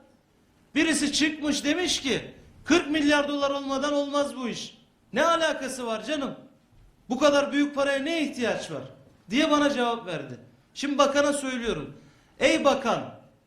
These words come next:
bir gecede bir milyar dolar satıldı de-, diyerek doları o kadar düşürdün. Ya aklın yok mu?" Sat bir milyar do-, dolar daha, bir daha düşsün.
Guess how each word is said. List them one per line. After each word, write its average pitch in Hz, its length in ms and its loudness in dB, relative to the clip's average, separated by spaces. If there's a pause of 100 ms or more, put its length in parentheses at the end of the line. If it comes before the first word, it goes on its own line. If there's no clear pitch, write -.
(480)
bir 311 240 4
gecede 214 800 -2 (400)
bir 294 280 4
milyar 262 560 0
dolar 254 300 -2
satıldı 240 680 -4
de-, 233 300 -4
diyerek 214 540 2 (680)
doları 269 280 6
o 285 140 2
kadar 240 360 -2
düşürdün. 180 520 -8 (760)
Ya 180 140 4
aklın 196 440 2
yok 247 320 2
mu?" 151 280 -6 (420)
Sat 320 400 8
bir 320 80 6
milyar 285 360 4
do-, 226 360 -2
dolar 202 340 -2
daha, 269 180 -2
bir 294 80 -6
daha 311 220 0
düşsün. 269 360 -10